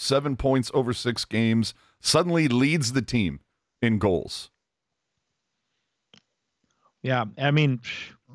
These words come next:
Speaker 2: everything he touches goes in right now, so I kinda think you just put it in his hands, right? <laughs> Or put it in his stick.
Speaker 1: I mean,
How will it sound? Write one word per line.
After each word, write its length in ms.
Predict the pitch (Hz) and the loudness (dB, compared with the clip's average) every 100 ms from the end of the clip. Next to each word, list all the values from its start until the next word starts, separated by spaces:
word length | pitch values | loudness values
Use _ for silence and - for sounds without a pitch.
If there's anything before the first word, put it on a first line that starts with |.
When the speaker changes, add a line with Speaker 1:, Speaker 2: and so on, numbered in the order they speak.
| - _ _ | -20 _ _
Speaker 2:
everything 360 | 156 165 190 185 | -4 -2 -2 -4
he 160 | 151 135 | -6 -8
touches 460 | - 139 - 135 | -8 -8 -10 -14
goes 300 | 113 123 113 | -8 -8 -8
in 140 | 117 127 | -10 -6
right 180 | 151 160 | -6 -6
now, 240 | 175 202 | -8 -8
so 500 | - 131 123 120 117 - - | -6 -4 -2 -2 -6 -12 -14
I 60 | |
kinda 260 | 123 143 135 | -4 -2 -2
think 240 | 143 123 | -4 -8
you 60 | 120 | -10
just 180 | 113 - _ - | -12 -14 _ -8
put 160 | 113 | -6
it 40 | 120 | -6
in 80 | |
his 100 | 117 | -8
hands, 280 | 120 143 104 | -6 -4 -4
right? 220 | 107 139 - | -2 -4 -4
<laughs> 280 | _ - - | _ -6 2
Or 180 | 123 | 2
put 180 | 113 131 | 4 2
it 120 | 127 | 2
in 120 | 127 123 | 0 -4
his 140 | 117 | -6
stick. 360 | - 147 113 - _ _ _ _ _ _ _ _ _ | -4 -2 -2 -6 _ _ _ _ _ _ _ _ _
Speaker 1:
I 140 | 139 135 | 0 2
mean, 380 | 127 113 104 | 2 2 0